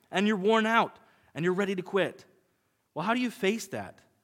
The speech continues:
Do you know what I find incredibly ridiculous? Movies.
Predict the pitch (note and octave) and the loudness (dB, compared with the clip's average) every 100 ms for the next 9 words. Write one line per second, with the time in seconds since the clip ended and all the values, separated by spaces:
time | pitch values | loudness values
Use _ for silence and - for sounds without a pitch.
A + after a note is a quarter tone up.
0 | _ _ _ _ _ _ _ D#3+ F3 F#3 | _ _ _ _ _ _ _ -4 0 0
1 | E3+ E3+ D#3 C#3+ D3+ D3 C#3+ B2 B2+ C#3+ | 0 0 -2 -4 -4 -4 -4 -6 -8 -8
2 | D3+ - - _ _ _ _ _ _ _ | -10 -12 -20 _ _ _ _ _ _ _
3 | _ _ - - _ _ _ _ C#3 D3+ | _ _ -20 -20 _ _ _ _ -6 -4
4 | B2+ G2+ - - | -4 -6 -16 -18